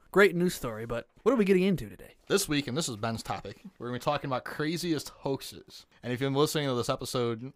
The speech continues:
Speaker 2: Bishop Sycamore could
Speaker 1: Bishop
Speaker 2: probably be
Speaker 1: Sycamore, it could probably
Speaker 2: probably,
Speaker 1: make,
Speaker 2: probably make the
Speaker 1: make the
Speaker 2: list.
Speaker 1: cut. That's so funny.
Speaker 2: Anyways, do you have any crazy hoaxes?
Speaker 1: Have you ever heard of the Hitler Diaries?
Speaker 2: I have.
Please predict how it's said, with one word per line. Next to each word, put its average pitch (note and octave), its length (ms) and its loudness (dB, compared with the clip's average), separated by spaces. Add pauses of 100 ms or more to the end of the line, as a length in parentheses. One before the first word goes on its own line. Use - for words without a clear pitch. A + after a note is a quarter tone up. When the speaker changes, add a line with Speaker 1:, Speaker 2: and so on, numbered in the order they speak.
(220)
Speaker 2:
Bishop C3 260 -6
Sycamore A#2+ 320 -4
could D3+ 140 -2
Speaker 1:
Bishop E3 200 8
Speaker 2:
probably G#3 100 12
be E3+ 80 4
Speaker 1:
Sycamore, D#3 540 8
it D3 140 2
could D#3+ 220 2
probably D#3 560 2
Speaker 2:
probably, - 0 -
Speaker 1:
make, C#3 460 0
Speaker 2:
probably C3 160 0
make B2 200 -4
the G2+ 60 -10
Speaker 1:
make - 300 2
the G3 80 6
Speaker 2:
list. - 160 2
Speaker 1:
cut. B2+ 260 0 (540)
That's C#3 220 -8
so A#2+ 300 -6
funny. A2+ 360 -14 (140)
Speaker 2:
Anyways, A2 640 0 (200)
do B2 80 -6
you C#3+ 40 2
have F3 80 2
any F3 100 0
crazy D#3+ 260 0
hoaxes? D#3 540 -4 (320)
Speaker 1:
Have D#3+ 100 0
you F#3 80 8
ever A#3 160 6
heard G3 180 10
of F3+ 80 6
the G3+ 100 0
Hitler F3 340 8
Diaries? A2 560 -6 (180)
Speaker 2:
I A#2+ 80 6
have. G#2+ 420 2